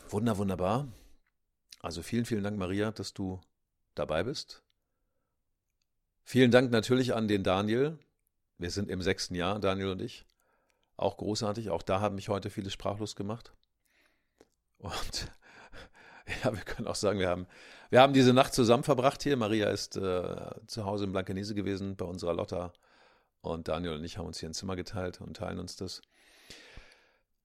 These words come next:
Dann vielen, vielen Dank an die Bettina, Bettina Greschner. Sie war zweitausendsiebzehn ja auch eben Teilnehmerin im Jahrescoaching und jetzt ist sie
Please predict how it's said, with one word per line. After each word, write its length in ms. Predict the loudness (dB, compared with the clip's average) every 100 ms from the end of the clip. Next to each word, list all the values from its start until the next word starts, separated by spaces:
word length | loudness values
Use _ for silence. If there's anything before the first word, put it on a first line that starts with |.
| _ _ 4
Dann 240 | 6 6
vielen, 300 | 4 8 8
vielen 220 | 10 8 10
Dank 300 | 8 6 2
an 360 | 4 4 4 2 0 -2 -4 0
die 400 | 4 6 6 4 -6 -20 -2
Bettina, 540 | 0 2 2 6 6
Bettina 380 | 6 2 0 0
Greschner. 380 | 0 0 0 -2
Sie 140 | 0
war 240 | 0 -2
zweitausendsiebzehn 680 | -2 -4 -4 -6 -6 -10 -14 _ _ _ _ _ _ _ _ _ _ _ _ _ _ _ 0 0 2 -2
ja 120 | 0
auch 140 | -2 -2
eben 320 | -4 -4 -8 _ _ _ _ -10
Teilnehmerin 500 | 0 2 2 0 -2
im 100 | 0
Jahrescoaching 640 | 0 -2 -4 -8 -8 -8
und 80 | -8
jetzt 160 | -8 -8
ist 160 | -10
sie 240 | -8 -8